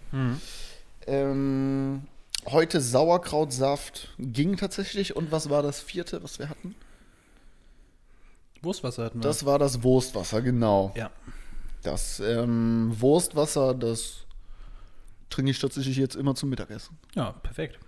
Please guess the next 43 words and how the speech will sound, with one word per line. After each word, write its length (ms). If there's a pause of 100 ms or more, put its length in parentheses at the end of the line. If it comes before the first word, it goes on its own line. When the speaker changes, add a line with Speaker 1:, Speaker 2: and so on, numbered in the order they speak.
(180)
Speaker 1:
So 160
sollte 280
das 100
auch 100
sein. 300 (420)
Speaker 2:
Ja, 180
Speaker 1:
Ja. 80 (260)
Speaker 2:
ähm, 720 (160)
Speaker 1:
Ja. 60
Speaker 2:
mal 120
ein 60
anderes 380
Thema 360
dann. 380
Speaker 1:
Ja. 300 (880)
Speaker 2:
Ich 140
habe 100
am 100
Wochenende 380
einen 120
Mann 220
gesehen, 280
der 80
hatte 120
ganz 280
lange 300
Arme. 440 (340)
Speaker 1:
<laughs> 60 (800)
Okay. 220
Speaker 2:
Die 80
Arme 280
gingen 240
fast 360
bis 180
zum 220
Knie. 460 (600)
Speaker 1:
Okay. 440
Speaker 2:
Und 100
dann 100
dachte 240
ich 120
mir, 220
okay, 600